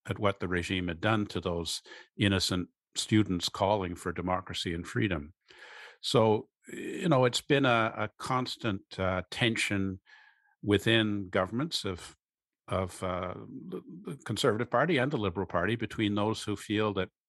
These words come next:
our main priority in China relations should be the promotion of Canadian prosperity through investment and trade, and those who feel that, that, uh, we should be, um, looking more to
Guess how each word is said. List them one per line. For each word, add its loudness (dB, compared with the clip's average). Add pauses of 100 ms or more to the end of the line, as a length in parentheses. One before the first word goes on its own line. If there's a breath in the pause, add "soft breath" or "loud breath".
our -4
main 0
priority -2
in -4
China -2
relations -4
should -12
be 0
the -4
promotion -2
of -12
Canadian -4
prosperity -4 (380 loud breath)
through 2
investment -2
and -12
trade, 2 (540 loud breath)
and 4
those 2
who -2
feel -2
that, -2 (380)
that, -4
uh, 2
we 2
should -2
be, 0
um, 0 (500 loud breath)
looking 2
more 4
to -4